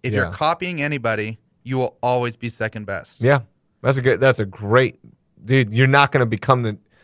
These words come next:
Speaker 2: like, I hate it when people do this, uh, because it, this is my industry. It's like, you're not gonna become the next Colin Cowherd. You're just not.
Speaker 1: Right.
Speaker 2: 'Cause Colin Cowherd's already there.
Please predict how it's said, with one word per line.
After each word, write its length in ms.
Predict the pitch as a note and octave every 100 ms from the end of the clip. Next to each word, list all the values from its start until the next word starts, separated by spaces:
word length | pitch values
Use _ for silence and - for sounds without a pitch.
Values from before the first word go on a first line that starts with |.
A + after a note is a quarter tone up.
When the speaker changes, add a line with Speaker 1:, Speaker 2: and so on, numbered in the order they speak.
| _ _ _
Speaker 2:
like, 280 | B2 B2 A2+ - _ G2 -
I 140 | A#2+
hate 220 | A#2+ C3+
it 20 |
when 140 | B2 A2+
people 240 | C3+ A#2
do 180 | A2 B2
this, 300 | A2+ A2 - -
uh, 140 | A2+
because 260 | G#2+ A2 B2+
it, 120 | A2
this 160 | A#2 A2+
is 100 | G#2
my 220 | A2+ B2+
industry. 560 | A#2 G#2 - - G2 F#2+
It's 180 | C2 -
like, 260 | G2+ -
you're 100 | B2
not 300 | B2 C3+ C3+
gonna 140 | - A2+
become 380 | G#2 - B2+ G#2+
the 60 |
next 260 | G2+ G#2+ -
Colin 320 | - A2 F#2
Cowherd. 440 | - G#2 G2+ C2+ -
You're 120 | A2
just 180 | C3+ B2
not. 280 | D3 D3 C3
Speaker 1:
Right. 260 | D3 C3 - _
Speaker 2:
'Cause 120 | -
Colin 220 | - D#3 B2
Cowherd's 280 | D#3+ B2
already 180 | A2 G2+
there. 280 | A2+ D3 -